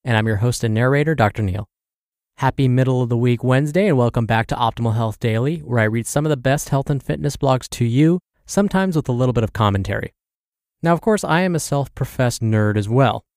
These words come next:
I love reading posts from Steve Kamb and his colleagues at nerd fitness dot com, but today, I must admit, this is blasphemy, I understand. As a self-proclaimed nerd,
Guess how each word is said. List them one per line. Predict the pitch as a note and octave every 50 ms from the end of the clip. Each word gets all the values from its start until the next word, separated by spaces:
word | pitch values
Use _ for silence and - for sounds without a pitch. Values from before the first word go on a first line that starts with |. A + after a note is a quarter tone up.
| _ _ _ _ _ _ _ -
I | D#3
love | E3 G3+ A3+ G3 F3
reading | E3+ E3 D#3 C#3+ -
posts | - - C3 C3 C3 - -
from | - - A#2+ A#2
Steve | - - - B2 B2 A#2+ -
Kamb | - - D3 D3+ D3 C#3+ C#3+ C#3+ C#3 A#2+
and | G#2+ A#2 A2
his | A2 G#2 -
colleagues | - C#3+ C#3 C#3 C#3+ C#3 C3+ B2
at | B2 G2
nerd | A#2+ A#2+ A#2+ G#2+
fitness | - B2 G2 G2+ A2 -
dot | - A2+ A2+ - -
com, | - - A#2+ A2 G2+ - G#2+ - _ _ _ - - - -
but | - B2+ -
today, | - C#3+ D#3 G#3 A3+ A3+ A3 A3 F#3+ - _ _ _ -
I | - A#2
must | A2+ A#2+ C#3 C#3 - -
admit, | D3+ D3 D#3 D3 A#2+ F#2 - - _ _ _ _ _ _ _ _ _ _ _ -
this | G#2 -
is | A#2+ G#2+ -
blasphemy, | - C3+ C3+ C3 C3 C3 - D#3 D3 D3 C#3+
I | B2 A2+ A2+
understand. | A#2 B2+ A#2+ - - C#3+ C#3 B2+ G#2+ G#2 G#2+ A2 - - -
As | - G#2 G2+ -
a | G#2
self-proclaimed | - - B2 E3 - F3 D#3+ - - F3 F3+ F#3 F#3+
nerd, | F#3+ G3 F3 C3 B2 A2+ G#2